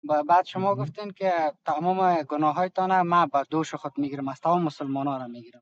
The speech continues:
Speaker 2: او
Speaker 1: پس
Speaker 2: که جرم
Speaker 1: در
Speaker 2: است
Speaker 1: اون
Speaker 2: عزیز
Speaker 1: صورت
Speaker 2: من، جرم را می‌تونی در گردنت بگیری، چه
Speaker 1: آه،
Speaker 2: مشکلی
Speaker 1: پس
Speaker 2: است؟
Speaker 1: در او، پس در اون صورت وقتی که در این
Speaker 2: استرس.
Speaker 1: دنیا نمی‌تونین
Speaker 2: مهم.
Speaker 1: استرس و فشار روی یک انسان بگیرین، باز اونجا چطور می‌تونین که
Speaker 2: مسئله
Speaker 1: شما
Speaker 2: فرق
Speaker 1: گناه
Speaker 2: می‌کنه.
Speaker 1: یکی را بگیرین؟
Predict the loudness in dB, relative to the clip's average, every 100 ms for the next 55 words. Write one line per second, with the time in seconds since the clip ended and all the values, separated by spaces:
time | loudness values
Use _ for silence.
0 | -6 -6 -2 0 6 6 6 0 2 2
1 | 2 0 0 2 6 8 8 6 4 4
2 | 6 6 6 4 2 0 -2 -6 -6 -8
3 | -6 -6 -6 -8 -8 -8 -8 -6 -6 -8
4 | -14 -12 -10 -6 -6 -8 -8 -6 -6 -8
5 | -12 -12 -14 -10 -6 -4 -4 0 4 4
6 | 2 -4 -2 -2 -2 -4 -4 -4 -2 -4
7 | -6 -10 -10 -10 -12 -12 -10 -8 -4 -4
8 | -4 -4 -4 -6 -4 -6 -6 -6 -8 -8
9 | -8 -6 -4 -4 -6 -10 -10 -8 -8 -10
10 | -12 -10 -8 -6 -4 0 2 4 6 6
11 | 4 -4 -2 -2 -4 -6 -8 -6 -6 -8
12 | -8 -10 -12